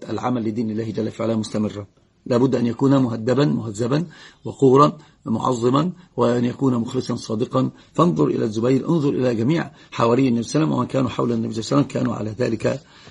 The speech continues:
آه، ال-، الأدب والتعظيم، وكانوا على ذلك الصدق والإخلاص، حتى أنه يذهب إلى الأحزاب جميعاً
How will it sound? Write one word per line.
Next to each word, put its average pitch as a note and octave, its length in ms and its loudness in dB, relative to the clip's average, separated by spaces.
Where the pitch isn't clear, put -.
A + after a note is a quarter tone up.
آه، A#2 520 -2
ال-، A#2 280 -2
الأدب D#3+ 440 4
والتعظيم، B2 680 -4
وكانوا C3 340 -4
على B2+ 100 -6
ذلك A#2+ 260 -2
الصدق - 400 -4
والإخلاص، D#3 480 0
حتى D#3+ 260 -2
أنه C3+ 240 0
يذهب C#3 280 0
إلى B2+ 100 0
الأحزاب D#3 400 0
جميعاً G3+ 380 2